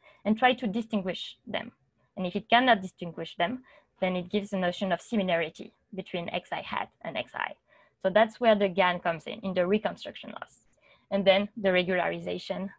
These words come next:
uh, loss of the variational autoencoder. And what's interesting is that this loss is an upper bound of the negative log likelihood of the generative model. And that's just a point that I make here to just to compare our method to the state of the art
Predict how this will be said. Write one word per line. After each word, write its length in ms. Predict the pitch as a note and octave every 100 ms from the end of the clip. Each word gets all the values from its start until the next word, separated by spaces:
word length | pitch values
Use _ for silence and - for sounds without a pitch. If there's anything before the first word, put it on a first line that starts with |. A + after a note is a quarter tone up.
| _ -
uh, 180 | F3 - -
loss 300 | F3+ F3 -
of 100 | E3+
the 100 | F3+
variational 540 | E3+ E3+ - F3+ F3
autoencoder. 460 | - - - - - _ _ _ _ _ _
And 100 | G3
what's 220 | A3 A3
interesting 560 | D4 C#4 C#4+ C4+ D4+ D#4
is 80 | G#3
that 180 | G3+
this 240 | G3 B3 -
loss 260 | A#3+ B3
is 140 | C4 G3
an 140 | G3
upper 240 | G#3 A3+ A3
bound 200 | A#3+ A3+
of 140 | F3
the 80 | F3+
negative 420 | G3 G3+ G3 G#3
log 200 | F#3+ F3+
likelihood 480 | F3+ - A#3 D4 D#4 - _ -
of 180 | B3+ A#3
the 380 | C4 B3+ B3 A3
generative 460 | B3+ A#3+ A#3+ A#3+
model. 360 | B3+ C4 C#4+ C#4+ _ - - _ _ _ _
And 360 | - G3+ G#3 -
that's 420 | F#3+ A3 A3+ - -
just 220 | G3+ A#3
a 60 | A3+
point 220 | A3 A3+
that 100 | G#3+
I 80 | G3
make 200 | G3 G3+
here 280 | - A3 G#3
to 80 | -
just 240 | F#3 G3+ - _ _ -
to 80 | G#3+
compare 340 | A3+ G#3+ G3+
our 60 | F#3
method 340 | F#3 F#3 F#3+
to 80 | -
the 120 | F3
state 240 | - F#3 F#3
of 140 | F3+
the 100 | F#3
art 240 | - -